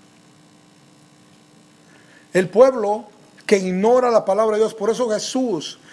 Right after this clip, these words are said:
les decía saber qué es lo que tenía que hacer.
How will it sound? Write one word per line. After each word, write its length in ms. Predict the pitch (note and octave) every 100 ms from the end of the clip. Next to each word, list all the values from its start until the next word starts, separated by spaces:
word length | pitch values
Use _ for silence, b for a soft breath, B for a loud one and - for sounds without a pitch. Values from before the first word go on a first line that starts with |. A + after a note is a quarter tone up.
| B
les 200 | E3 F3+
decía 580 | F3 - A3+ A3 G3 F#3 - B
saber 520 | B - E3+ F3 G#3+ G#3+
qué 80 |
es 40 | G#3+
lo 80 | F#3+
que 100 | F#3
tenía 440 | F#3+ G#3 A3+ G#3
que 60 | E3
hacer. 420 | - E3 D#3